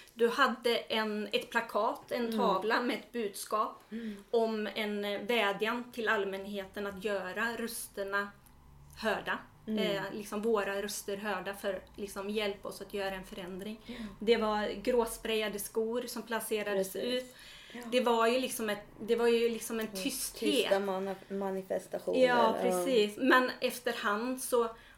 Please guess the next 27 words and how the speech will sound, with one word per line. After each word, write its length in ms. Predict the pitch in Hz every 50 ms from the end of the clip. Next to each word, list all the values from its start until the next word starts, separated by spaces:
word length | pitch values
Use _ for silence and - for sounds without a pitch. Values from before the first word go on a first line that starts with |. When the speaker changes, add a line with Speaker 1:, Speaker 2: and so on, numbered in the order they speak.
| -
Speaker 1:
har 160 | - 254 254 240
det 80 | 240 240
ju 100 | 233 226
liksom 260 | 220 - - 226 214
förändrats 640 | - - 233 220 202 202 202 202 226 254 240 - -
att 120 | 220 - - - - - - - - -
Speaker 2:
Mm. 100 | 190 220
Speaker 1:
från 220 | 233 220 233 233
det 80 | 262 254
här 180 | 247 233 202 208 -
tysta 640 | - - 214 - - - - - - - 262 - - - -
och 160 | - 233 214 202
den 120 | 208 202
här 160 | 202 208 196
vädjan 480 | 185 214 208 202 196 190 190 190 185 190
att 100 | 185 190 -
andra 440 | - 233 220 208 202 190 233 262 269
skulle 240 | - - 262 233 226
föra 420 | - - 220 202 185 185 190 185
våran 260 | 190 190 185 185 180
talan 460 | - 214 196 190 185 185 196 214 254
så 100 | - -
började 420 | 202 190 247 233 214 208 208 202 196
vi 180 | 190 214 208
själva 360 | - - 233 202 175 185 254 294 - -
prata. 400 | 262 - - - - - - - - - -
Speaker 2:
Mm. 260 | - 254 226 190 180